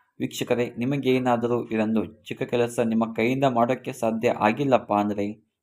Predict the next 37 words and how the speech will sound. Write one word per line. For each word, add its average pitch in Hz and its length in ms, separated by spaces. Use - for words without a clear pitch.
ಪಂಡಿತ್ 127 540
ಮಂಜುನಾಥ್ 127 540
ಭಟ್ 135 280
ಗುರೂಜಿ 104 720
ಇವರ 131 140
ಮೊಬೈಲ್ 135 280
ಸಂಖ್ಯೆ 139 380
ಡಬಲ್ 139 320
ನೈನ್ 135 280
ಡಬಲ್ 104 260
ಜೀರೋ 107 400
ಏಟ್ 139 240
ಜೀರೋ 123 360
ಡಬಲ್ 107 300
ಒನ್ 127 160
ಡಬಲ್ 95 240
ಸೆವೆನ್. 95 240
ಈ 117 60
ನಂಬರ್ಗೆ 131 400
ಕಾಲ್ 123 280
ಮಾಡಿ 127 220
ವೀಕ್ಷಕರೇ, 120 440
ನಿಮ್ಮ 127 200
ಜೀವನದಲ್ಲಿ 127 500
ಯಾವುದೇ 113 340
ಒಂದು 127 340
ಗುಪ್ತ 123 380
ಹಾಗೂ 123 260
ನಿಗೂಢ 120 240
ಸಮಸ್ಯೆ 117 380
ಇದ್ದರೂ 123 220
ಈ 120 220
ಕೂಡಲೇ 120 300
ಕರೆ 98 240
ಮಾಡಿ 95 220
ವೀಕ್ಷಕರೇ. 95 400
ಹೌದಾ - 440